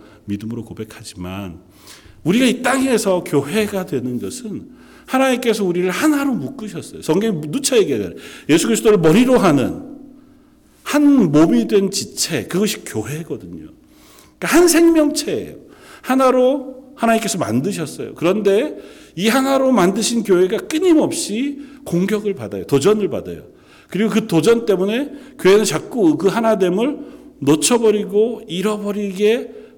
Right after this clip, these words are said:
될 거예요. 그러므로 예수님께서 그 사실을 놓고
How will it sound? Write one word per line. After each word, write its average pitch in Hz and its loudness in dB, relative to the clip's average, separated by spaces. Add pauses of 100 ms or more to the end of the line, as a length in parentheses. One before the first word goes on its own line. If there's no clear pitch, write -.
될 120 -10
거예요. 117 -8 (220)
그러므로 165 2
예수님께서 147 -2 (400)
그 247 6
사실을 123 -2
놓고 127 -4